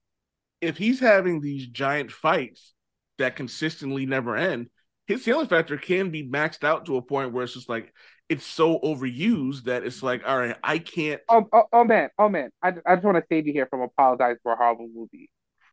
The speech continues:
Speaker 2: especially when it does something to a character that I know you love
Speaker 1: <laughs>
Speaker 2: so much.
Speaker 1: I love Logan.
Speaker 2: Wolverine, Wolverine's healing factor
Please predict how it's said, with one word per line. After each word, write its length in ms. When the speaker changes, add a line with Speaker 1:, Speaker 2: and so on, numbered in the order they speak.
Speaker 2:
especially 500
when 140
it 120
does 220
something 240
to 80
a 40
character 460
that 120
I 140
know 240
you 220
love 260
Speaker 1:
<laughs> 60
Speaker 2:
so 240
much. 180
Speaker 1:
I 100
love 340
Logan. 340
Speaker 2:
Wolverine, 380
Wolverine's 520
healing 300
factor 320